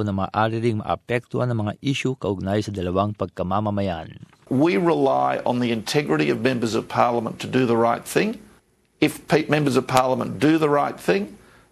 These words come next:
Speaker 2: then an audit is unnecessary. Uh, the government has done the right thing. The crossbench has done the right thing. We look to Mister Shorten to do the right thing.
Speaker 1: Sinabi ng lider ng oposisyon, Bill Shorten,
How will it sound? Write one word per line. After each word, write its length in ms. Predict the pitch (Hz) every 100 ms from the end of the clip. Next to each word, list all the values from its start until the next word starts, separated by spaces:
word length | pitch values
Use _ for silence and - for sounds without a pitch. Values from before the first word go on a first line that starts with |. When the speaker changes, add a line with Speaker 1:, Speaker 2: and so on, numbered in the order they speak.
| -
Speaker 2:
then 240 | 135 135
an 160 | - 131
audit 320 | 139 135 127
is 240 | 127 120 -
unnecessary. 880 | 123 120 131 131 131 - 131 151 - - -
Uh, 160 | 117 113
the 160 | 135 101
government 480 | 151 175 156 120
has 160 | 110 104
done 160 | 117 113
the 80 |
right 240 | 117 110 -
thing. 320 | - 123 - -
The 80 | -
crossbench 640 | - 170 - 131 104 -
has 160 | 110 107
done 320 | 117 113 107 - - - - 123
the 60 |
right 240 | 120 117 -
thing. 400 | - 143 180 180
We 160 | 135
look 160 | 151 165
to 80 | 143
Mister 240 | 135 127
Shorten 560 | 120 147 131 - 95 - - _ -
to 80 |
do 160 | 120 131
the 80 | 120
right 320 | 113 113 -
thing. 240 | - 95 - _ _ _ _ 98
Speaker 1:
Sinabi 400 | - 107 90 87
ng 160 | 90 87
lider 320 | 107 104 107
ng 80 | 107
oposisyon, 960 | 92 90 87 - 95 104 113 113 107
Bill 160 | 92 85
Shorten, 560 | - 117 113 131 135